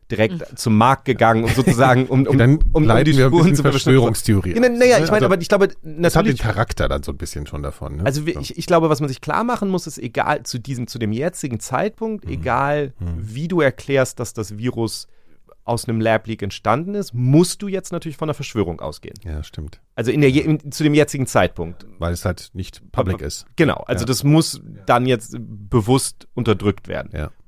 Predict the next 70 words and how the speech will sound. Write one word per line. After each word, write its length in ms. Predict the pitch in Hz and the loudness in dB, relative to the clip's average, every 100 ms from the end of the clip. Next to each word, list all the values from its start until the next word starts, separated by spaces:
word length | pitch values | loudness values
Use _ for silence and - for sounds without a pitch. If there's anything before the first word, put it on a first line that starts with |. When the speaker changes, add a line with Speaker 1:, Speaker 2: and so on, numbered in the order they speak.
| _ - | _ -8
Speaker 1:
Natürlich 320 | 95 120 - | -4 -2 -2
gibt 160 | 156 | -2
es 80 | 101 | -2
Verschwörungen, 500 | 98 - 95 87 87 | -4 -2 0 0 -2
also 160 | - 87 | -6 -6
es 80 | 85 | -6
Speaker 3:
Ja. 60 | |
Speaker 1:
ist 80 | 95 | -6
jetzt 100 | 92 | -4
nicht, 140 | 101 | -4
ich 120 | 90 - | -6 -4
will 60 | |
damit 160 | 98 107 | 0 2
nicht 80 | 104 | 2
sagen, 160 | 120 | 2
dass 80 | 117 | 4
eine 80 | - | 2
Speaker 3:
Nö, 80 | 123 | 2
Speaker 1:
Verschwörungstheorie 560 | 101 135 - 165 170 | 2 2 2 2 4
Speaker 3:
ja. 60 | 95 | 2
Speaker 1:
ist, 120 | 85 | 0
aber, 280 | 120 113 104 | 2 2 2
Speaker 3:
Wir 100 | 104 | 0
waren 180 | 92 98 | -2 -4
auch 140 | 90 - | -4 2
Speaker 1:
ähm, 240 | 135 127 | 2 2
Speaker 3:
auf 80 | - | -2
dem 80 | 85 | -8
Mond, 260 | 78 78 | -8 -8
ist 160 | 76 - | -10 -8
ja 100 | 78 | -10
übrigens 280 | - 80 78 - | -10 -12 -12 -10
Speaker 1:
Genau. 320 | 95 98 - - - - - - | -8 -8 -10 -18 -20 -20 -20 0
Aber 180 | 123 147 | 2 2
natürlich 280 | 156 170 | 2 0
gibt 140 | - 160 | 0 -6
es 80 | - | -6
Verschwörungen 400 | 135 147 170 160 | -2 2 4 4
und 100 | 156 | 2
insofern, 420 | 147 160 170 147 | 2 0 0 -2
aber 220 | - 147 165 | 0 2 2
es 100 | 156 | 0
ist, 220 | 185 190 - - 123 _ _ _ _ _ _ - | -8 -12 -16 -20 -20 _ _ _ _ _ _ -16
ich 120 | - 180 | -4 0
wollte 160 | 208 | 2
nur 100 | 214 | 2
diese 200 | 156 180 | 0 0
beiden 180 | 165 165 | 2 0
Forscher, 280 | - 165 147 | 2 0 2
Speaker 3:
Ja, 120 | 95 | 2
ja, 140 | 95 82 | 2 2
Speaker 1:
kann 100 | 160 | 2
man 100 | 151 | 4
mir 60 | |
Speaker 3:
okay. 60 | 139 | 2
Speaker 1:
natürlich 200 | 131 127 | 0 -2
vorwerfen, 300 | 139 139 135 | 0 2 2
Speaker 3:
Okay. 40 | 135 | 2
Speaker 1:
dass 80 | |
das 100 | 117 | -2
total 300 | 127 127 120 | -6 -6 -4
einseitig 400 | - 123 131 113 | -2 -2 0 -2
ist, 160 | 117 117 | -4 -10
dass 80 | 107 | -10
ich 60 | |
jetzt 180 | 110 - | -10 -8
zwei 180 | - 120 | 0 0
Forscher 380 | 127 135 123 120 | 2 0 0 -2
genommen 320 | 110 117 120 | 0 0 0
habe, 220 | 110 110 | 0 -2